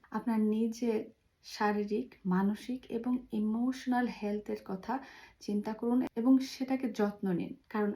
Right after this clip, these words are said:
আপনি ভালো থাকলেই না আপনি আপনার নিজের বেস্টটা আপনার সন্তানকে দিতে পারবেন। So, একটা প্যারেন্টের ভালো থাকাটা একটা সন্তানের জন্য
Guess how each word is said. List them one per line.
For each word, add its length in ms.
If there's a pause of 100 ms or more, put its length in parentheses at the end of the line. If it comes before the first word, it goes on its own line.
আপনি 420
ভালো 340
থাকলেই 720
না 280
আপনি 460
আপনার 320
নিজের 640 (100)
বেস্টটা 440
আপনার 260
সন্তানকে 560
দিতে 220
পারবেন। 340 (260)
So, 140 (380)
একটা 280 (160)
প্যারেন্টের 680 (400)
ভালো 380
থাকাটা 520
একটা 200
সন্তানের 560
জন্য 300